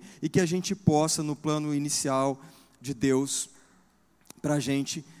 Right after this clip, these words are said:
viv-, revelar Deus a, nessa terra, revelar as virtudes de Deus, tornar materializado, tornar visível as virtudes invisíveis de Deus. Por isso a fé,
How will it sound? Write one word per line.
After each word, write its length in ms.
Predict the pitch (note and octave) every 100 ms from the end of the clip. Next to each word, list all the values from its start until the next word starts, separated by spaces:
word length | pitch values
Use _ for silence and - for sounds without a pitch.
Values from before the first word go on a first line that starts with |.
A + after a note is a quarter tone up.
| -
viv-, 320 | D#3 A3 E3 -
revelar 580 | D3+ A#3 B3 G3 F3
Deus 480 | D#3+ D3+ C#3+ D#3 D3 -
a, 200 | E3 E3+
nessa 320 | F3 E3+ - G#3
terra, 420 | G#3 A#3+ D#3+ G2+ - - -
revelar 500 | F3+ A3+ G#3+ F#3 G3
as 200 | G3+ D#3
virtudes 560 | D#3+ A3 A3 G#3 B3
de 140 | E3 D3
Deus, 380 | B2+ D3+ D#3 - - -
tornar 680 | - A3+ G#3 G3 G3+ G3+ F#3 -
materializado, 1080 | F#3+ A#3 A#3 G#3 G3+ G3+ D3+ D#3 D#3 D#3 D3 - -
tornar 340 | - F#3+ G3 F#3+
visível 720 | E3 F#3+ C4 F#3 G#3 F#3 G3 - - - _
as 180 | F#3+ F#3+
virtudes 640 | E3 F#3 F#3 E3 D3+ D3 - -
invisíveis 640 | F#3 F3 D#3+ G#3 G#3 G#3
de 120 | F3
Deus. 480 | G3+ A3+ D#3 A2+ - - _ _ _ _
Por 140 | G#3
isso 260 | G#3 A3+ G#3+
a 60 | E3+
fé, 500 | - E3+ F3+ G3+